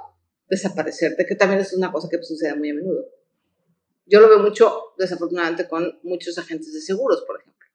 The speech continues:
Una vez que te compran el seguro, pues, ya no vuelves, o incluso asesores financieros de casas de bolsa y eso,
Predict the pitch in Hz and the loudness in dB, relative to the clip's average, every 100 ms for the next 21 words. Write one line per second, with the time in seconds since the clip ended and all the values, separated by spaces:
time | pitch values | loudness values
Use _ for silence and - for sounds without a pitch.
0 | _ _ _ 196 220 214 - - 175 254 | _ _ _ 6 8 6 2 -2 8 10
1 | 262 262 254 214 226 202 226 240 - - | 10 8 4 4 4 6 6 6 0 -14
2 | - _ _ _ _ _ _ _ 247 294 | -20 _ _ _ _ _ _ _ 6 8
3 | 311 311 - 214 226 254 233 208 240 285 | 8 6 6 12 12 12 8 4 4 4
4 | 202 208 262 262 180 170 165 160 180 165 | 4 6 6 6 2 2 4 6 6 6
5 | 165 175 185 185 151 170 165 165 165 | 2 2 4 6 6 4 4 2 0